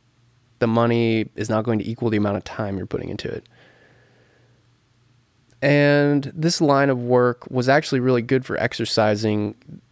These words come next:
being able to let go of things and detach, because it wasn't going to be released as Chalk Dinosaur. It was just going to be background music on a reality T V show. So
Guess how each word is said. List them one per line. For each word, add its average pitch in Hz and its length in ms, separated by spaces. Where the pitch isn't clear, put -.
being 120 220
able 110 160
to 110 380
let 110 260
go 107 120
of 101 100
things - 500
and 107 180
detach, 107 720
because 151 560
it 147 80
wasn't 156 400
going 147 180
to 143 60
be 139 100
released 131 380
as 135 80
Chalk 113 260
Dinosaur. 107 600
It 113 120
was 113 340
just - 220
going 117 180
to 120 80
be 113 380
background 120 460
music 127 320
on 120 380
a 120 80
reality 131 400
T 151 180
V 156 140
show. 92 220
So 107 400